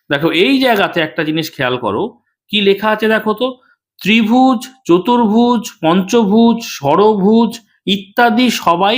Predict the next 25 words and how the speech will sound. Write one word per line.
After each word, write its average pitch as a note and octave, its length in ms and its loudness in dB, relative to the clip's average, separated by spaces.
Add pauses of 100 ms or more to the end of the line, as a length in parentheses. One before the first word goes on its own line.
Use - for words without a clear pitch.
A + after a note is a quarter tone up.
বহুভুজ।" D#3 720 0 (560)
বুঝতে F3+ 200 0
পেরেছো? B3+ 380 0 (600)
কি G#3 80 0
বলছে A#3 260 0
তারপরে A3+ 300 0
দেখো, A3+ 220 -2
"অর্থাৎ C#3 580 0 (380)
সরল G3 520 0 (100)
রেখাংশ B3 540 -4
দিয়ে G#3+ 440 -2
তৈরি G3+ 720 -2
যে F3 180 2 (240)
বদ্ধ D#3+ 640 -2
সমতলিক G3 880 -2
চিত্রে D#3 400 -4 (540)
তিনটি A#3 500 2
বা A#3+ 180 2
তিনটের G#3 580 -2
বেশি D3+ 480 -2 (460)
সরল F3 420 0
রেখাংশ F#3+ 500 -2 (220)
আছে, A3 300 0 (560)
তাদের B2 400 -2
বহুভুজ A#2 560 -4